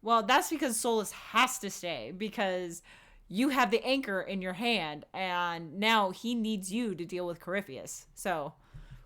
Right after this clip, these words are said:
big scary god needs, needs an elf or a human to deal with his big problems. Ooh.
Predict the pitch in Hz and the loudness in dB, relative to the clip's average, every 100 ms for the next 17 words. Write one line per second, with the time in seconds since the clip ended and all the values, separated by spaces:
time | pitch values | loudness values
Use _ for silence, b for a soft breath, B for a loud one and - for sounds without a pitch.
0 | b b b - 262 - 294 262 240 269 | b b b 0 0 4 8 8 10 10
1 | 240 220 214 240 214 - 196 196 220 214 | 12 8 4 0 -2 -6 -6 -4 -2 -2
2 | 208 240 220 - 208 196 - 254 214 196 | 2 2 2 -2 -4 -2 0 0 0 -2
3 | 202 214 208 233 196 190 196 - 214 240 | -4 -4 0 2 2 0 -2 -2 2 2
4 | 220 285 - 277 269 233 202 208 247 247 | 4 2 4 6 8 8 4 0 -2 -2
5 | 285 294 226 226 240 | 2 2 2 2 -2